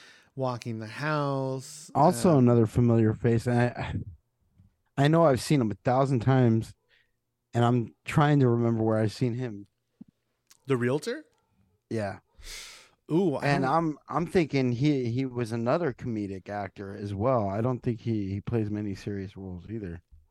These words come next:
Speaker 1: Um, so I watched this on Amazon Prime on my iPad, and there's that, they have an X-ray feature. I don't know if you've ever used that, where, like, if you
Speaker 2: Yeah, I have. Yeah.
Speaker 1: Okay. So I did see his name on there, Michael Ensign,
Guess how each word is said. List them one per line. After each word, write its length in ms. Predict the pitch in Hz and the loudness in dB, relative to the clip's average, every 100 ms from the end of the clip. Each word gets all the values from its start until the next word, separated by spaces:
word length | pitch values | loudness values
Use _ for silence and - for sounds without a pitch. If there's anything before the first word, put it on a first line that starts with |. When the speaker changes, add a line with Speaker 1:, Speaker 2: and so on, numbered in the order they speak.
| _ - - - - _ _ _ _ _ _ | _ -20 -20 -20 -20 _ _ _ _ _ _
Speaker 1:
Um, 720 | 160 151 151 156 156 156 151 - _ _ _ _ _ _ _ _ - | -2 0 0 -2 -2 -4 -6 -10 _ _ _ _ _ _ _ _ -16
so 360 | - - 156 147 | -12 -2 0 0
I 140 | 175 | 0
watched 260 | 175 180 - | 0 0 -4
this 140 | 170 | -4
on 140 | 151 135 | 0 0
Amazon 460 | 139 131 123 117 | 0 0 0 -2
Prime 360 | 120 113 131 147 _ _ _ | -2 -4 -4 -10 _ _ _
on 200 | 139 123 | -8 -4
my 280 | 113 107 113 | -4 -4 -4
iPad, 340 | 113 143 156 - | -4 -4 -4 -8
and 280 | 131 117 113 | -6 -4 -2
there's 180 | 117 110 | -2 -2
that, 320 | 120 113 - | -4 -4 -6
they 100 | 127 | -4
have 140 | 127 117 | -4 -4
an 80 | - | -8
X-ray 420 | 117 - 147 147 | -12 -6 -4 -4
feature. 420 | - 160 - 175 | -6 -8 -6 -4
I 60 | 139 | -4
don't 100 | 135 | -4
know 60 | |
if 120 | 120 | -4
you've 140 | 123 113 | -6 -6
ever 140 | 113 | -8
used 280 | 110 113 113 | -8 -8 -8
that, 220 | 147 147 - | -6 -8 -10
where, 180 | 139 117 | -10 -8
like, 300 | 107 107 - 139 | -8 -10 -10 -2
if 60 | |
you 60 | 151 | 2
Speaker 2:
Yeah, 160 | 127 110 | 4 2
I 80 | 113 | 2
have. 300 | 107 95 107 | 2 0 -2
Yeah. 80 | - | 0
Speaker 1:
Okay. 260 | 95 113 101 _ - _ _ | 0 0 -6 _ -20 _ _
So 160 | 151 | 0
I 60 | 143 | 0
did 180 | 175 175 | 0 -4
see 140 | 185 | -2
his 140 | 160 120 | 0 0
name 360 | 120 127 147 - | -2 -4 -6 -8
on 180 | 143 165 | -8 -4
there, 220 | 170 175 | -4 -4
Michael 480 | 131 135 139 135 - | -4 -6 -4 -6 -6
Ensign, 720 | 127 135 - 160 170 185 180 | -8 -8 -8 -6 -6 -6 -10